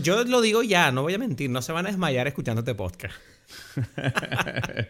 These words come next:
Speaker 2: Bueno, se pueden desmayar quizás si se toman el, lo heavy es el trago que yo me estoy tomando ahorita, te lo digo desde ya. <laughs>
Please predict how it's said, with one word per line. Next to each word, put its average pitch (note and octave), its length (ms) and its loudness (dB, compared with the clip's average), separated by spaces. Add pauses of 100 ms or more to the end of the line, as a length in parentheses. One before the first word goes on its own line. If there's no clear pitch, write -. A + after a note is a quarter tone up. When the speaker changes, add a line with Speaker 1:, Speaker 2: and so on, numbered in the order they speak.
(400)
Speaker 2:
Bueno, C3+ 180 4
se D3 120 4
pueden C3 220 6
desmayar D3+ 540 6
quizás F3+ 520 0
si G3 100 -4
se D3+ 140 -2
toman C#3 440 -2
el, D#3+ 320 0
lo B2 140 4
heavy C#3 320 4
es F#3+ 80 0
el G3 160 -2
trago F3+ 280 0
que G3 80 -4
yo C3+ 80 2
me A#2+ 60 2
estoy D3 140 0
tomando D#3 320 -2
ahorita, A#2+ 340 -2
te F#2 100 -4
lo F#2 60 -2
digo G2 140 0
desde A#2 220 2
ya. G2+ 80 0
<laughs> - 320 -6